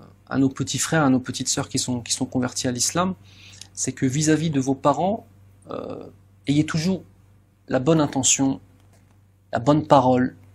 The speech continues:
le bon comportement. N'oubliez pas un hadith du prophète sallallahu alayhi wa sallam qui dit « Tahadu tahabu ».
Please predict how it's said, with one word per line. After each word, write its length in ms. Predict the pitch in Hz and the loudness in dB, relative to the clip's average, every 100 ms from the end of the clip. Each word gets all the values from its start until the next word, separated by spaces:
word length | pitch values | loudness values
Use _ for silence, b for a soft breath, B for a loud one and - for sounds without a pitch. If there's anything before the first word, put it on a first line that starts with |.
| _ - | _ -4
le 120 | 123 | -2
bon 160 | 143 | -2
comportement. 680 | 151 147 147 - 143 135 127 135 | -2 0 -2 0 4 4 4 0
N'oubliez 260 | 135 143 | 0 0
pas 140 | 143 165 | 0 -2
un 60 | - | 0
hadith 220 | 147 147 | 0 0
du 100 | 139 | -4
prophète 320 | - 139 160 | -4 -2 0
sallallahu 480 | - 131 131 151 143 | 2 4 4 4 2
alayhi 160 | 127 131 | 2 4
wa 80 | 131 | 2
sallam 340 | - 131 123 | 2 0 -2
qui 140 | - 127 | -4 -4
dit « 200 | 92 - B B B | -4 -8 B B B
Tahadu 480 | 143 127 151 175 151 | 4 6 6 6 4
tahabu ». 500 | 135 123 - 120 - | 0 0 2 0 -2